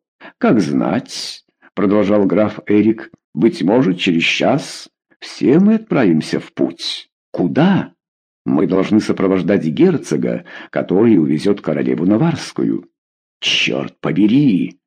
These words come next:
вскричал барон Конрад, расхохотавшись. «Мне бы хотелось посмотреть на это. Славная будет штука!»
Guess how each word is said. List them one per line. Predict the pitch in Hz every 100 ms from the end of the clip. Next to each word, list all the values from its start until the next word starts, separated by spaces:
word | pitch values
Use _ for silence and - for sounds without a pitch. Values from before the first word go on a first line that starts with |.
| _ - -
вскричал | - - - 104 104 104
барон | 82 104 104 87
Конрад, | 90 143 165 165 170 - _ _
расхохотавшись. | 101 110 - 87 78 - - - - - - _ _ - -
«Мне | 78 104
бы | 101
хотелось | - 131 127 -
посмотреть | - - 113 - 160 226 226
на | 190 -
это. | 107 76 58 - - - -
Славная | - - - 147 214 208 202 202
будет | 185 208 196 175
штука!» | - _ 247 180 - 78 58 -